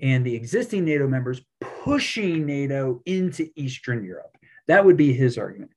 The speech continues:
But the reality is nato was pulled into Eastern Europe because these Eastern European countries wanted nato membership. That was one of the first things the Baltic states did. And I've spent time studying the Baltic states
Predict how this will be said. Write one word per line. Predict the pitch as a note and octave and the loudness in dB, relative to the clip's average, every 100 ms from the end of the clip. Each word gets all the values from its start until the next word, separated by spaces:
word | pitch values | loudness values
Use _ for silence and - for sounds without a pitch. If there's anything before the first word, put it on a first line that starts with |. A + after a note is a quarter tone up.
| _ - - _ - | _ -20 -20 _ 0
But | F3+ | 4
the | F#3 | 8
reality | F3+ A3 D#4 D4+ F#3 | 8 8 6 6 6
is | C#3 B2 A#2+ A#2+ B2 - _ _ _ | 6 2 0 0 -4 -8 _ _ _
nato | - F#3 A3+ G3+ | 4 6 8 8
was | E3+ D#3+ - - | 8 4 -2 -16
pulled | - D#4 E4+ - - - _ _ _ _ _ - | 2 8 8 6 0 -12 _ _ _ _ _ -2
into | F#3 C#3+ D#3+ | 0 0 -2
Eastern | C#3 A#2 - A2 F#2 | -6 -10 -10 -14 -14
Europe | - - - _ _ - | -18 -20 -20 _ _ 2
because | G#3 G3 | 4 4
these | F#3+ G#3 F#3 | 2 -2 0
Eastern | A#3+ A#3 A3 | -2 0 2
European | F#3+ F#3 F3+ F#3+ D#3+ | 6 6 4 0 -2
countries | - E4 F4 D3+ B2+ C3 - _ _ C#3+ | 0 0 0 -2 -2 -4 -8 _ _ -4
wanted | C#3 A3+ C#4 - E3 C#3+ C#3+ - | 2 2 2 4 4 4 0 -8
nato | D3 D3 D3 C#3+ C3+ C3 - | -2 0 0 0 -2 -4 -6
membership. | C#3 A#3 F3+ - - - - _ _ _ - | -4 -4 -4 -6 -10 -20 -20 _ _ _ -8
That | G3 | -2
was | F3 | 0
one | F#3 G3 | 2 2
of | |
the | D#3+ | 2
first | - B3+ A#3 - | 0 -2 -4 -2
things | A#3 A#3 | -4 -2
the | D3+ | 0
Baltic | C3 E3 D#3+ C3+ | 2 2 0 -6
states | - C3+ B2 - | -4 -4 -4 -6
did. | D4 E4 C#3+ | -2 0 2
And | C3+ | 2
I've | D3+ | 0
spent | - E3 D3 | -2 -6 -6
time | - C3+ | -4 -4
studying | C3 - C#4 D4 F#3 | -4 -4 -2 0 0
the | |
Baltic | B2+ B2 A#2 - C3+ | -2 -4 -4 -8 -8
states | - - B2 A#2+ | -8 -2 -2 -2